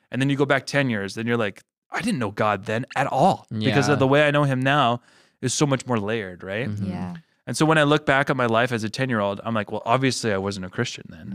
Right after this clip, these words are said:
Speaker 3: Mm.
Speaker 1: 'cause I didn't know God the way I know him now." But in the mind of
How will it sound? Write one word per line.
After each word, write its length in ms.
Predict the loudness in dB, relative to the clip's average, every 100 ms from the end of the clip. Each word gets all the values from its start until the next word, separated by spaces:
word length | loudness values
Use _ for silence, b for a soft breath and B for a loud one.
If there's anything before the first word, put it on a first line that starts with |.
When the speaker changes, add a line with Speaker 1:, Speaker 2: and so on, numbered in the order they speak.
| -4
Speaker 3:
Mm. 60 | -2
Speaker 1:
'cause 160 | 0
I 60 | 0
didn't 280 | 0 0 0
know 120 | 0
God 200 | 2 0
the 80 | 0
way 120 | -2
I 80 | -2
know 180 | -4 -6
him 120 | -8
now." 300 | -12 -14 -18 _ _ _ _
But 140 | -6 -2
in 320 | -2 -2 -4 -10 _ _
the 140 | -6 0
mind 340 | 2 2 0
of 140 | -4